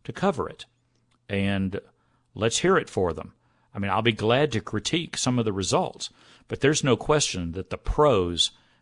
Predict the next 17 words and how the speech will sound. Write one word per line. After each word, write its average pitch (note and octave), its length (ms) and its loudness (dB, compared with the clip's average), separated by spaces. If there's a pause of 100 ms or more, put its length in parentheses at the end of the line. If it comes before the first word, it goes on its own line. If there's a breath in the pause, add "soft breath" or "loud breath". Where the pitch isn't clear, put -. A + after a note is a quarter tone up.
got A2+ 240 2
to A#2 80 -6
go G#2+ 180 2
to G2+ 60 0
this G2 180 -2
convention, G#2+ 600 -4 (340 soft breath)
and G2+ 160 -2
thus A2+ 300 0
we A2 100 0
saw G#2 440 0
professional G#2+ 840 -2
religion F#2+ 520 -2
beat F2 260 -8
coverage - 580 -8 (400)
of G2 160 -4
this G#2 240 -2
event. F#2+ 460 -6